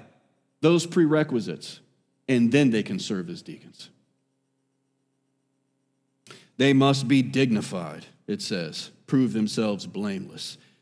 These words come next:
Their wives also must be dignified. Pretty confusing verse there. The word is gune. It's the word we get gynecologist from.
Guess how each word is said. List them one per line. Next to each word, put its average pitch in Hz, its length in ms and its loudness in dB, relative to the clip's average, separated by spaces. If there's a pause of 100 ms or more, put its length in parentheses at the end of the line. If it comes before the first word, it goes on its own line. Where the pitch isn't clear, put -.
(220)
Their 101 220 0
wives 131 640 2
also 151 460 4
must 113 260 0
be 113 140 0
dignified. 117 720 -2
Pretty 170 160 2
confusing 135 540 2
verse 151 280 4
there. 120 240 0
The 120 120 0
word 147 260 4
is 113 140 0
gune. 147 280 4
It's 120 360 2
the 127 80 0
word 135 200 2
we 139 120 0
get 127 200 0
gynecologist 123 920 0
from. 80 320 -8